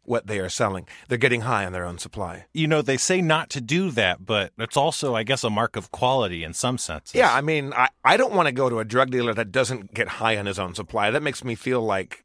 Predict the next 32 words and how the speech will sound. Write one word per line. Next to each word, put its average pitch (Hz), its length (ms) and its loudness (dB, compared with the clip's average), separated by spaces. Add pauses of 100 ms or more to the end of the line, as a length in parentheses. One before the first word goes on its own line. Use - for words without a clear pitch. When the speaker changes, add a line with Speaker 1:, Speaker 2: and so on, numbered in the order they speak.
Speaker 1:
he - 160 -8
doesn't 117 340 -4
believe 117 380 -2
in 104 80 -4
the 90 80 -8
product. 135 600 -4
Speaker 2:
It 131 80 -2
might 170 180 2
not 196 180 2
be 139 140 0
good 120 400 0
business 85 380 -4
sense, 80 340 -4
but - 160 -2
it's 110 180 -6
definitely, 101 840 -2
you 107 140 -2
know, 80 220 -6 (100)
a 90 80 -6
good 85 280 -4
product. - 540 0
Speaker 1:
Yeah. 117 280 -4 (280)
Go 247 140 10
to 269 80 8
rhetoric 233 340 6
coffee 160 400 4
dot 160 300 4
com 110 260 2
and 110 100 -6
sign 160 220 4
up 165 120 0
now 143 280 4